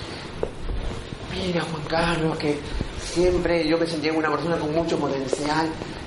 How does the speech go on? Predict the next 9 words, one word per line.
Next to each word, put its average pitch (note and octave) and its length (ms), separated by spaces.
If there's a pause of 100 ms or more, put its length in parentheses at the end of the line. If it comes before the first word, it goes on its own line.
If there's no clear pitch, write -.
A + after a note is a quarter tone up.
pero D3 220
por C#3+ 240
X D#3+ 240
motivos E3+ 640 (560)
me, C#3 100 (100)
me C3+ 140
acobardé C#3 580
antes E3 300
de, C3+ 280